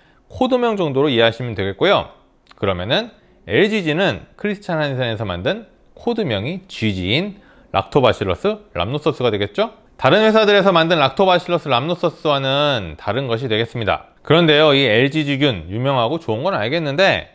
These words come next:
세계에서 가장 많이 연구된 균주, 세계 판매 일 위 유산균 이런 문구에 너무 혹하시면 안 되겠습니다.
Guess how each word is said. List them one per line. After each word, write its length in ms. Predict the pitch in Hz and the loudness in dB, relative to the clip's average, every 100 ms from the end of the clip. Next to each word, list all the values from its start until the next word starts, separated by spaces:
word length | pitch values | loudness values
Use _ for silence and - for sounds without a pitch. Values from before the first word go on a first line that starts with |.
| _ | _
세계에서 500 | _ 156 143 117 127 | _ -10 -6 -4 -4
가장 360 | 175 - 104 147 | -8 -8 -6 -4
많이 260 | 107 120 127 | -4 -4 -4
연구된 420 | 95 104 151 165 | -4 -4 -6 -6
균주, 420 | - 180 170 92 - | -6 -4 -2 -4 -6
세계 260 | - 151 147 | -4 -2 -2
판매 280 | - 147 160 | -2 -4 -2
일 140 | 180 | -2
위 60 | 196 | 0
유산균 540 | 156 147 160 180 98 | 2 2 2 0 -2
이런 180 | 104 147 | -6 -4
문구에 320 | 143 110 170 | -4 -6 -4
너무 200 | 127 104 | -4 -4
혹하시면 720 | 135 175 - 196 175 190 190 - - | -6 -10 -6 -6 -4 -6 -6 -14 -18
안 180 | - 101 | -8 0
되겠습니다. 500 | 143 143 117 92 | 2 2 -2 -6